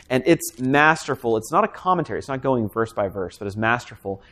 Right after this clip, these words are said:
in connecting Leviticus to the overall biblical themes, overarching biblical themes of,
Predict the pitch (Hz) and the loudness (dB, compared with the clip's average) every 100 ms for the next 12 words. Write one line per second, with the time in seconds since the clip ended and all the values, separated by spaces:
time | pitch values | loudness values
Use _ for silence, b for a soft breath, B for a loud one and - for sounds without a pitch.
0 | b 113 - 117 123 127 127 113 101 110 | b -12 -6 0 2 2 0 0 2 2
1 | 117 110 - 107 95 104 135 110 110 101 | 2 -4 -2 -2 -2 -2 0 2 4 4
2 | 104 - b _ 117 110 107 104 - 107 | 4 -4 b _ -6 -4 -6 -10 -6 -2
3 | 117 120 - b b b 123 113 113 117 | -2 -2 -8 b b b 0 4 4 2
4 | 107 107 107 101 107 107 107 101 95 | -2 0 -2 -4 -2 -2 -2 -4 -8